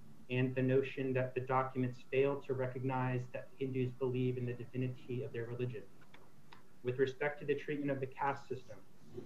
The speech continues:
there are several important points about the framework's treatment of caste that cannot genuinely be disputed. First,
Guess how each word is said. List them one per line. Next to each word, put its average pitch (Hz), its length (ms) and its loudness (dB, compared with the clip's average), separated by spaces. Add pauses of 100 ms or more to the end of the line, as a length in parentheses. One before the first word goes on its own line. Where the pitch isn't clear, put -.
(220)
there 127 100 4
are 127 60 2
several 143 360 4
important 147 540 0
points 143 300 0 (320)
about 131 260 2
the 131 60 -10 (100)
framework's 139 460 2
treatment 147 280 -2
of 127 100 -4
caste 135 380 2
that - 200 -6
cannot 135 320 0
genuinely 139 580 2
be 127 160 -2
disputed. 120 480 -4 (1080)
First, - 320 4